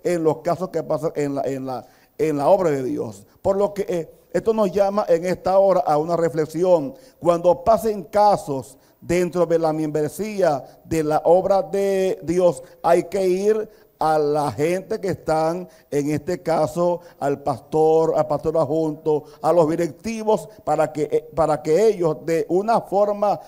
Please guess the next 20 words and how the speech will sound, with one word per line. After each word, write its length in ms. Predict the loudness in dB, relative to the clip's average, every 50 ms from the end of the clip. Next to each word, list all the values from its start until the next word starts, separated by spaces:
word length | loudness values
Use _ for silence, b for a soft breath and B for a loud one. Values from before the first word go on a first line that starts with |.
| B B
sabia, 440 | B 0 4 4 4 4 4 2
prudente, 680 | 0 2 2 2 4 2 2 0 -2 -4 -2 0 0 0 -2 B B B B
puedan 480 | 2 4 6 6 6 6 4 2 2 -2 -6 -4 0
hablar 500 | 0 0 0 0 2 2 2 2 0 -2
y 80 | -6 -6
también, 680 | -2 0 -2 0 0 0 0 0 0 -2 -4 -6 -8 -10 -14 b b b b _
eh, 460 | -2 0 0 0 0 -2 -2 -2 -4 -4
de 120 | -6 -4
corregir 560 | -2 -2 0 0 2 2 2 2 2 0 -2 -6 B B B
lo 260 | -4 2 4 4 4 4
que 80 | 2 -4
está 260 | -2 0 -2 -2 0
pasando 560 | 0 0 0 2 0 0 0 0 0 0 0
allí. 400 | 0 0 0 -2 -2 -2 -4 -6 -10 -16 -20 B B B B
Daría 460 | B 0 0 2 2 2 4 4 4
mucha 580 | 4 2 0 -2 -2 -2 -2 -2 -2 -2 -2 -2
pena, 360 | -4 -4 -4 -2 -2 -4 -4
mucha 320 | -4 -4 -4 -2 0 2
vergüenza 580 | 2 2 2 2 0 0 -2 -2 -2 -4 -4 -4 -6
ir 420 | -6 -4 0 2 2 2 0 -2